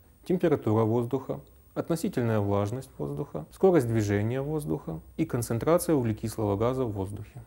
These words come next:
Как вы понимаете, все эти характеристики связаны с вентиляцией,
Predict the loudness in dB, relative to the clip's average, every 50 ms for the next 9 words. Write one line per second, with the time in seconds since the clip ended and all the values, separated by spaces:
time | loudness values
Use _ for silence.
0 | -20 -12 -4 -4 -2 0 0 2 2 2 0 0 0 0 0 0 0 -2 -4 -6
1 | -12 -14 -14 -16 _ -20 _ -10 -2 -2 -2 -2 -2 -4 -4 -4 -4 -2 -2 -2
2 | -2 -2 -4 -8 -8 -8 -8 -8 -2 -2 -2 0 0 -2 -4 -6 -6 -6 -6 -4
3 | -4 -4 -2 -2 -2 -2 -4 -10 -12 -12